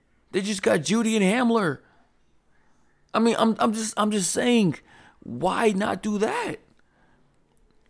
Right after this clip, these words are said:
You know why? Do you know why? <laughs> Because, uh, never mind. I'm, uh, I can't, I'm not gonna get into it today.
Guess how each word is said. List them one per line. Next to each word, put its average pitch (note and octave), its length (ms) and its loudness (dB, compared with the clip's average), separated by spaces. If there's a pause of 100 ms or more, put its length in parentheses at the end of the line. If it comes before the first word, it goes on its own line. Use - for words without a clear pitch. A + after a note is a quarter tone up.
(120)
You F#3 120 0
know G#3+ 100 8
why? G#3 540 8 (240)
Do F3 80 -6
you F#3+ 60 2
know G#3 140 6
why? G3 500 4 (880)
<laughs> F3 100 0 (1900)
Because, D#3+ 640 0 (1200)
uh, A2 340 -2 (260)
never A#2+ 220 2
mind. E2 300 -6 (240)
I'm, A2+ 260 2 (260)
uh, A2+ 420 0 (140)
I F#2 60 -16
can't, B2 280 -4
I'm A#2 340 10
not A2+ 220 4
gonna G2+ 160 -2
get F#2+ 160 -4
into A#2 320 0
it A2+ 80 -2
today. F#2 440 -6